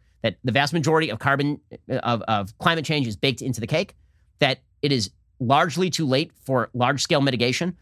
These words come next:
that adaptation is the proper solution, and that if you are going to actually take measures that are effective, they have to be directed toward developing technologies to, for example, suck climate out of the air or geoengineering,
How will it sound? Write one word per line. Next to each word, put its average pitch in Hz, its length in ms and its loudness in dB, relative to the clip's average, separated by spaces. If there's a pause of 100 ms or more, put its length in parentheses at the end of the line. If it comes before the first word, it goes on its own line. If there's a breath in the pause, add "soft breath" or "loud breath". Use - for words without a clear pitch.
(120 soft breath)
that 123 140 0
adaptation 151 560 0
is 113 140 -4
the 117 80 -2
proper 139 320 0
solution, 131 520 -2 (800)
and 143 140 4
that 127 160 2 (360)
if 165 140 0
you 190 80 4
are 165 120 4
going 156 240 2
to 131 280 -2
actually 147 380 0
take 139 240 0
measures 127 460 0
that 127 160 2
are 123 60 4
effective, 117 420 -2 (200)
they 147 80 2
have 165 160 2
to 160 60 -4
be 151 100 0
directed 131 400 0
toward 135 200 0
developing 131 520 0 (180)
technologies 135 640 0
to, 92 200 -4 (180)
for 110 120 -2
example, 120 320 0
suck 113 180 -2
climate 131 220 0
out 120 100 2
of - 20 -4
the 135 140 -2
air 196 300 2 (160 soft breath)
or 104 100 -2
geoengineering, 131 840 2